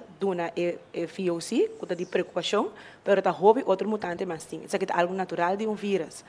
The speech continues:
Ahora no se ve, ah, que no se sale con alguna vacuna. Quizás manera ir a, ir a esa jefe,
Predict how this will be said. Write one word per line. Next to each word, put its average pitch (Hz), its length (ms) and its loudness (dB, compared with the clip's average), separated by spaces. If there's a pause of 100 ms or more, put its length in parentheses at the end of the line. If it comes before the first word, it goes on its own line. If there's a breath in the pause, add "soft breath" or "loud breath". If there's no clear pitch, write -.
(260 loud breath)
Ahora 180 260 4
no 190 80 0
se 208 100 -2
ve, 208 180 4
ah, 202 80 8
que 165 100 0
no 165 80 -6
se 180 180 -2
sale 190 260 2
con 240 160 8
alguna 175 220 -2
vacuna. 165 420 -4 (500 loud breath)
Quizás 196 440 2
manera 185 280 2
ir 240 140 -2
a, 190 140 2
ir 175 280 4
a 170 100 6
esa 185 200 2
jefe, 170 500 -2